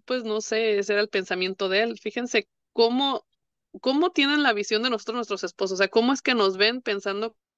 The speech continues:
que, que íbamos a, a cobrar venganza,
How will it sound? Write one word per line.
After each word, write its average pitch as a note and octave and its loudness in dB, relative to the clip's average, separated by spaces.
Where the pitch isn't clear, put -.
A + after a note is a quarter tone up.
que, F3 -2
que G3+ 0
íbamos G3 2
a, E3+ 2
a F#3+ 4
cobrar F3+ 8
venganza, F#3 4